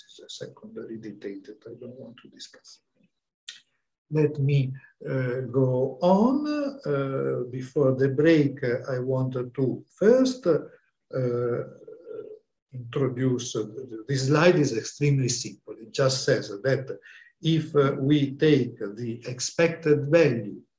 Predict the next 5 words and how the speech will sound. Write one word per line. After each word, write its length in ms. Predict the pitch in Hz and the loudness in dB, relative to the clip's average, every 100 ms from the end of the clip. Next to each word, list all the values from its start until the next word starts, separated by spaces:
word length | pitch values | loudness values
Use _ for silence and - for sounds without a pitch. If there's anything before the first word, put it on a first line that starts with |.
| _ _ _ _ - | _ _ _ _ -14
of 200 | 123 117 | -12 -8
the 60 | |
stochastic 760 | 110 - 123 156 139 - 117 - | -8 -6 -4 0 0 0 -6 -2
process 560 | 135 123 - 107 - - - | 0 0 -2 -8 -8 -12 0
theta, 540 | 202 147 131 170 226 | 2 4 4 2 0